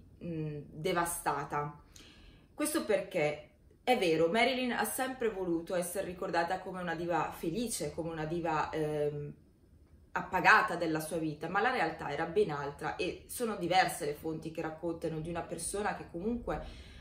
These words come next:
aveva dei profondi malesseri. Ora, questi malesseri Dominic li ha esasperati, ma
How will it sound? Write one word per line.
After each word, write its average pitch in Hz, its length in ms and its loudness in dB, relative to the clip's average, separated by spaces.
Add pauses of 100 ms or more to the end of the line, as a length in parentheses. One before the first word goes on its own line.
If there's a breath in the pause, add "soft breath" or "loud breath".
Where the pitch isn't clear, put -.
aveva 202 400 6
dei 175 140 0
profondi 165 500 -2
malesseri. 147 680 -2
Ora, 220 180 6
questi 240 240 -2
malesseri 214 480 0
Dominic 180 380 -2
li 170 160 0
ha - 360 0 (120)
esasperati, 151 880 -2 (560 loud breath)
ma 233 460 4